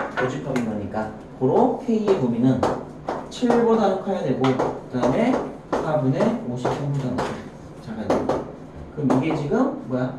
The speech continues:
거기서, 아, 여기서 이미 알파, 베타가 있네. 어, 알파, 어, 베타. 자, 여기서 선생님 지금 알파, 베타를 썼는데 <laughs> 이거는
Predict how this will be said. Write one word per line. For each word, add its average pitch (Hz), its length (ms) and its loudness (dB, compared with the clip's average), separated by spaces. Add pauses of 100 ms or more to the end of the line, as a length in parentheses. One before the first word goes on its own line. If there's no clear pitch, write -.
거기서, 127 300 -4
아, 131 240 4
여기서 220 260 8
이미 208 200 4
알파, - 280 6
베타가 - 500 0
있네. 135 440 2 (1300)
어, 101 180 -6 (380)
알파, 170 680 4
어, 123 260 6 (280)
베타. 135 520 -2 (1900)
자, 165 80 8
여기서 240 220 10
선생님 254 260 10
지금 240 140 8
알파, 247 220 8
베타를 240 260 10
썼는데 247 300 8 (120)
<laughs> 180 80 4
이거는 202 380 4